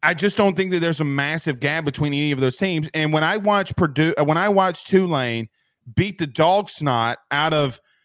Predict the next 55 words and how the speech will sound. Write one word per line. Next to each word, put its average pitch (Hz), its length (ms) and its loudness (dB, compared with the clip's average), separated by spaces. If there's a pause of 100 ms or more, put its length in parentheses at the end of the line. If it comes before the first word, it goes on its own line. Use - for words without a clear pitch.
(220)
uh, 143 40 2
uh, 151 360 0
Alex 160 420 0
Grinch's 156 420 -2
defense 156 460 -2
at - 100 -10
U 151 160 2
S 139 160 -2
C, 196 100 -2
what 160 280 2
am 240 80 -4
I 233 100 -4
supposed 208 360 -2
to 165 60 -6
take 151 300 -6
here? 82 360 -12 (420)
Okay, 147 500 -4
and 165 180 -10
so 170 460 -2 (480)
I, 156 120 -2 (100)
I 170 220 2
don't, 269 220 2
I 208 400 0
actually 202 500 -4
don't 156 380 4
mind 131 760 0
some 175 240 -2
of 170 40 0
these 156 200 -2
Group 170 220 4
of 165 100 2
Five 160 240 2
opponents 156 440 0
coming 151 280 2
into 151 180 -4
the 139 100 -2
Big 135 200 -2
Twelve. 135 440 4
Like, 139 160 0
I 127 40 2
really 139 280 2
don't. 143 280 4
I 139 100 2
think 143 280 -6
U 127 160 -2
C 135 220 -4
F 143 140 2
has 123 140 -2
shown 139 240 0
that 127 120 -4
they 131 120 -2
can 127 140 -8
be 127 120 -2
a 113 40 -4
consistent - 580 -8